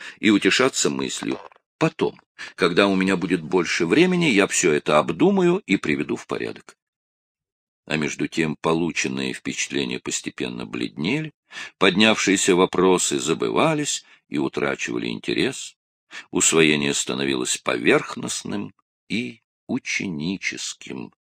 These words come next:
Думать и действовать самостоятельно нам в течение всего нашего курса почти не приходилось.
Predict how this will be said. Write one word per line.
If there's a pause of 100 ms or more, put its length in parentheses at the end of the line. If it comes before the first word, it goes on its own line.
(1080)
Думать
и
действовать
самостоятельно
нам
в
течение
всего
нашего
курса
почти
не
приходилось.